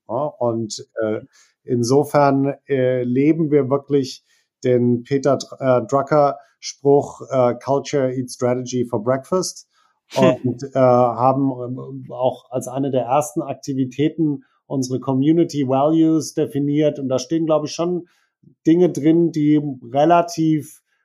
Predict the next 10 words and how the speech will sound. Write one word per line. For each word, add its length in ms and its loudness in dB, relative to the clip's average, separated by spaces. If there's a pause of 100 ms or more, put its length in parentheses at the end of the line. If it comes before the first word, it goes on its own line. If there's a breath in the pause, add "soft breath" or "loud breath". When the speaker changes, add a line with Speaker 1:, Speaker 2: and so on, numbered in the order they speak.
(180)
Speaker 1:
radikal 800 2
sind. 280 -8
Ja, 200 -2
zum 160 -6
Beispiel 320 -2
radikale 600 0
Inklusion, 840 0 (340)
äh, 180 -12
ist 140 -20
ein 220 -6